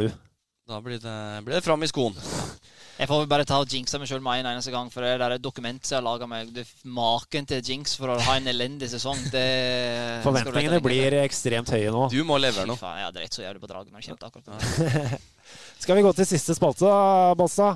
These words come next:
Speaker 2: Ja.
Speaker 1: som vi har? Hedmark Theater of Dreams.
Speaker 2: Nå står jo ikke de punktene i sendeskjemaet, ser
Speaker 1: Nei,
Speaker 2: jeg.
Speaker 1: men jeg har den her.
Speaker 2: Du har den der, ja.
Speaker 1: Jeg har den der.
Speaker 2: Eh, vi går rett på, da.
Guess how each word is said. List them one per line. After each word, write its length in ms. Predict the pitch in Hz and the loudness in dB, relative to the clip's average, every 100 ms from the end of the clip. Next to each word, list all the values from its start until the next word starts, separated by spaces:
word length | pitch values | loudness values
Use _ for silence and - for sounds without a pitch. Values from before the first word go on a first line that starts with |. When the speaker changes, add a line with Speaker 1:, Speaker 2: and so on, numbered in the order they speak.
| - | 0
Speaker 2:
Ja. 220 | 123 151 | 2 4
Speaker 1:
som 80 | 190 | 4
vi 60 | 160 | 4
har? 320 | 160 151 185 - - | 4 4 2 0 -8
Hedmark 720 | - 170 110 110 127 - - - | -4 -2 -2 0 0 0 -8 -8
Theater 480 | 131 117 123 143 139 - | -6 -2 0 2 2 0
of 140 | 127 131 | -4 -2
Dreams. 560 | 110 117 113 123 170 147 | 0 2 2 -2 -4 -6
Speaker 2:
Nå 80 | 147 147 | -4 0
står 460 | - 190 147 92 | 0 2 2 2
jo 60 | 87 | 0
ikke 140 | 113 - | -2 -2
de 160 | 127 123 | -2 -4
punktene 480 | 143 139 123 82 117 - | -8 -10 -10 -8 -8 -10
i 160 | 107 120 | -10 -6
sendeskjemaet, 720 | - 156 143 - 92 85 95 | -6 -8 -8 -6 -6 -6 -6
ser 140 | 160 226 | -2 0
Speaker 1:
Nei, 60 | 123 | 0
Speaker 2:
jeg. 60 | 143 | 0
Speaker 1:
men 80 | |
jeg 80 | 143 | 0
har 140 | 139 139 | 0 0
den 80 | |
her. 160 | 135 190 | -2 -4
Speaker 2:
Du 60 | 127 | -6
har 80 | 143 | -8
den 80 | 143 | -6
der, 140 | 147 160 | -4 -4
ja. 20 | 170 | -4
Speaker 1:
Jeg 80 | 131 | -4
har 140 | 131 | -2
den 80 | 117 | -4
der. 160 | 147 - - - _ | -6 -10 -14 -20 _
Speaker 2:
Eh, 380 | 147 139 135 135 | -8 -6 -4 -2
vi 80 | 143 | 2
går 160 | 110 101 | 2 2
rett 100 | - 120 | -2 2
på, 80 | |
da. 140 | 180 | 2